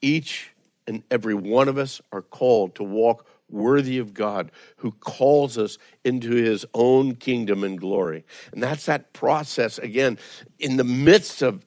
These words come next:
that, in the midst of you and I living our lives in, in, in, in giving glory to God, there is a great possibility, there's a growing probability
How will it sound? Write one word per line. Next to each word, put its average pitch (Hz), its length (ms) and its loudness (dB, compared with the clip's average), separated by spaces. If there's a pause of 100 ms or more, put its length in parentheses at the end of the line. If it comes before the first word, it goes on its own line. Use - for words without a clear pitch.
that, 107 300 2
in 127 120 0
the 131 60 4
midst 165 260 2
of 156 120 -2
you 175 260 4
and 165 80 6
I 131 180 2 (240)
living 190 500 8
our 156 240 2
lives 135 540 0 (400)
in, 147 240 2
in, 135 280 -8
in, 131 180 -6
in 123 240 -2
giving 175 320 4
glory 143 520 4 (160)
to 143 80 -2
God, 123 400 -2 (480)
there 165 140 6
is 151 120 4
a 147 60 2
great 143 420 2 (380)
possibility, 160 880 0
there's 143 240 -2
a 151 60 0
growing 160 580 4 (260)
probability 143 1160 2